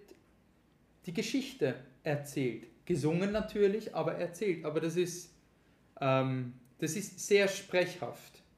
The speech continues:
Das ist sehr, das ist nicht voll ausgesungen. Und da geschieht die Geschichte. Und wenn man das nicht gut macht, wenn man das nur singt, dann hat das kein, dann hat das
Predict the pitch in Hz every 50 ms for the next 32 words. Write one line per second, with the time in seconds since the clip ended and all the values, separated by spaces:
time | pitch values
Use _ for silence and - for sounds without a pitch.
0 | _ _ _ _ _ _ _ _ _ _ _ _ _ _ _ _ - 139 151 180
1 | 175 - - - 190 185 180 180 175 175 170 165 - 185 - 214 226 220 - -
2 | - - 196 202 202 - 156 165 170 165 - - 139 117 - 104 107 107 117 135
3 | - - _ _ _ _ _ _ _ _ _ - 160 135 135 165 175 214 220 220
4 | 190 - - 196 185 - - 165 - 170 - - 165 - - - - - - -
5 | - - - - _ - - - _ - 175 165 185 180 185 180 175 175 208 220
6 | 247 233 - - - - - _ _ - 170 214 226 - - - - 202 196 190
7 | - - 185 196 196 - - 160 156 151 151 160 156 - 180 190 233 254 226 -
8 | 240 233 185 131 - - - - - _ _ _ _ _ _ _ _ _ - 135
9 | 135 135 - - 131 - - - - 139 143 151 147 135 139 - - - 143 131
10 | 127 131 - - 143 135 -